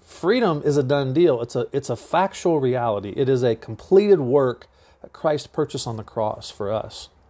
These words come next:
And through his resurrection, now we have this new life, this new identity, which is free from the power of sin, free from, uh, the lying beliefs, all of that. But here's the thing.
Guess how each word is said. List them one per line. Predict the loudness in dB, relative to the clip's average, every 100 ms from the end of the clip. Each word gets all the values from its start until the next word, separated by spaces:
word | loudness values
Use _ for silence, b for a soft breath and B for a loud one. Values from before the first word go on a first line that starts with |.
| _ _ b b b b
And | -2 0
through | 2 2
his | 4
resurrection, | 2 0 0 0 -2 -6
now | -6 -4
we | -4
have | -4 -6
this | -8 -8
new | -10 -4
life, | -2 -2 -4
this | -8 -10
new | -6 -4
identity, | -4 -2 0 0 0 -2
which | -4 -6
is | -10
free | -12 -4 0 2 2 0 -4 b b b
from | -8 -6
the | -4
power | 0 0 0
of | -4
sin, | -8 -8 -12
free | -10 0 2 2
from, | 0 0 -2 -2 -6 -12 b b b b
uh, | -2 0 0 -4 -10 -16
the | 0 2
lying | 4 2 2 0 0
beliefs, | 2 2 0 -2 2
all | 4 4
of | 2
that. | -4 -10 _ -20 -10
But | -6 2
here's | 4 4
the | 0
thing. | -4 -6 -6 -14